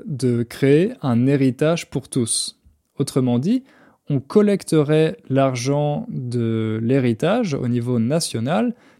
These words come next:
et ensuite on pourrait le redistribuer. Dans la pratique, Piketty propose que l'État verse cent vingt mille euros à chaque Français à ses vingt-cinq ans.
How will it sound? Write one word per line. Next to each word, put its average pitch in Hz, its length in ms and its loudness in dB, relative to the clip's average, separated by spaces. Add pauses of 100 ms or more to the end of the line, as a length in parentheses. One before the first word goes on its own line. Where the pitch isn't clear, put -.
(200)
et 185 280 4
ensuite 160 500 -2
on 131 100 -4
pourrait 127 320 0
le 143 220 2
redistribuer. 135 960 0 (360)
Dans 170 160 4
la 170 120 2
pratique, 202 560 0 (260)
Piketty 160 500 0
propose 156 840 0
que - 140 -2
l'État 139 560 2
verse 139 600 -2
cent 202 400 0
vingt 147 180 0
mille 127 220 0
euros 156 360 0 (300)
à 123 140 -6
chaque 180 300 0
Français 160 600 -2
à 127 100 -8
ses 120 220 -4
vingt-cinq 139 560 -2
ans. 139 160 -12